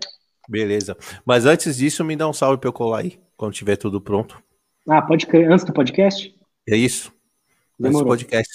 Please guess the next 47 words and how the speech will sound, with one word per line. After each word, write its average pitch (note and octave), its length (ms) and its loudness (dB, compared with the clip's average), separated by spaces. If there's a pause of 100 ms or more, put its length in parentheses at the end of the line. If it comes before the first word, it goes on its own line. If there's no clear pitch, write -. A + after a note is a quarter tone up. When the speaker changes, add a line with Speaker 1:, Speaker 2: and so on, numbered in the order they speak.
(100)
Speaker 1:
pra A2 80 2
gente A2+ 160 -2
ficar A#2+ 220 -2
trocando A#2 320 -2
uma G#2+ 120 0
ideia, A#2+ 300 2
comer G#2 220 -6
uma F#2+ 180 -2
pizza. - 540 -8 (760)
Speaker 2:
Demorou. B2+ 320 -4 (320)
Speaker 1:
Conhecer A2 300 2
a A2+ 60 4
Speaker 2:
Com G#2+ 60 0
Speaker 1:
galera G#2 340 6
Speaker 2:
certeza. A#2 240 0
Speaker 1:
aí. - 100 -20 (560)
Speaker 2:
Demorou. C#3+ 380 0
Tá G#2+ 80 -2
Speaker 1:
E A#2 240 4
Speaker 2:
convidado. A#2 380 6
Speaker 1:
valeu A#2 300 4
pela A#2+ 720 4 (1300)
pela A2 220 0
força - 480 -4
aí, A#2 300 -2 (340)
ter - 100 -4
participado. C3+ 920 0 (680)
Speaker 2:
Tamo C3+ 220 2
junto, C3 280 0
pô. - 160 -18 (140)
Speaker 1:
Que - 80 -4
eu G2+ 60 0
sei A#2+ 160 0
que - 60 -12
se - 60 4
a B2 60 6
sua B2 160 2
correria A2+ 440 4
aí A2+ 140 2
não A#2 340 -2
é, A2+ 260 0
não G#2+ 260 -4
é A#2+ 80 2
mole A2+ 300 2
também, G#2 320 0
né, G#2 120 0
mano? F#2+ 280 -6